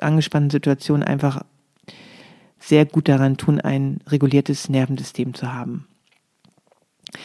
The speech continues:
Ein weiterer Grund ist natürlich, dass du deinen Alltag auch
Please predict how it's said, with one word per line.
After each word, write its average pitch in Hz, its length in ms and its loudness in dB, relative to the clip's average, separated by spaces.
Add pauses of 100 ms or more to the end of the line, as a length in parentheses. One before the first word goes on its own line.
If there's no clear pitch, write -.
(240)
Ein 147 200 2
weiterer 175 320 4
Grund 180 260 4
ist 180 140 -2
natürlich, 165 320 4
dass 156 180 0
du - 80 -4
deinen 143 240 2 (140)
Alltag 151 420 0
auch - 220 -6